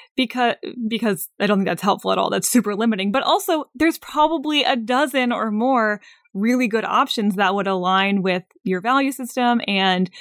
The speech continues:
the way you want to be working and what interests you and intrigues you. And you don't, so you're not looking for a needle in a haystack here. You're looking th-, we're, we're narrowing down options and then finding some really good ones. And then you get to say, "Okay, this feels right to me right now."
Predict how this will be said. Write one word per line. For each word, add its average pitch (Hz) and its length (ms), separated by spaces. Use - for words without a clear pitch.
the 202 120
way 202 180
you 190 160
want 180 140
to 180 60
be 175 120
working 247 640
and 185 320
what 175 160
interests 262 400
you 269 120
and 226 80
intrigues 226 480
you. 247 280
And 240 440
you 233 160
don't, 269 220
so 247 120
you're 269 160
not 277 260
looking 254 260
for 220 260
a - 140
needle 220 260
in 202 60
a 190 60
haystack 208 380
here. - 220
You're 214 220
looking 240 320
th-, 240 180
we're, 214 240
we're 208 160
narrowing 262 420
down 226 200
options 185 520
and 208 120
then 202 140
finding 208 380
some 247 180
really 254 260
good 269 220
ones. 226 320
And 233 160
then 262 140
you 269 80
get 247 180
to 254 100
say, 226 240
"Okay, 233 160
this 226 340
feels 247 280
right 208 220
to 233 100
me 226 160
right 190 340
now." - 380